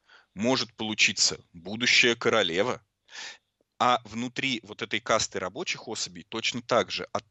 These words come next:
того, как за ними заботятся, а, в детстве, зависит то, каким муравьём эта рабочая особь вырастет. То есть, а, если есть разделение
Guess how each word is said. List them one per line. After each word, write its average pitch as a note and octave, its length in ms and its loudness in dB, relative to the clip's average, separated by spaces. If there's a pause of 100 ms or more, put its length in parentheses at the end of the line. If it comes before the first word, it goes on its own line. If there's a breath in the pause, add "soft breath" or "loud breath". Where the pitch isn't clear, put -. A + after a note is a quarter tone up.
того, G#2+ 460 -2
как G2+ 240 0
за F#2+ 140 -2
ними F#2+ 220 -4
заботятся, F#2 680 -2 (340)
а, F#2 580 4
в E2 100 -10
детстве, - 420 -2 (260 loud breath)
зависит A2+ 460 2 (140)
то, E3+ 200 -2 (420 soft breath)
каким D3 520 -4 (220)
муравьём A#2 800 -4 (300)
эта A2+ 260 0
рабочая G#2 460 -4
особь - 360 -8 (120)
вырастет. A2+ 460 -4 (480 loud breath)
То C3 120 2
есть, - 240 0 (140)
а, G#2+ 340 6 (240)
если A2 460 -2
есть A2 380 -2
разделение G2 880 -2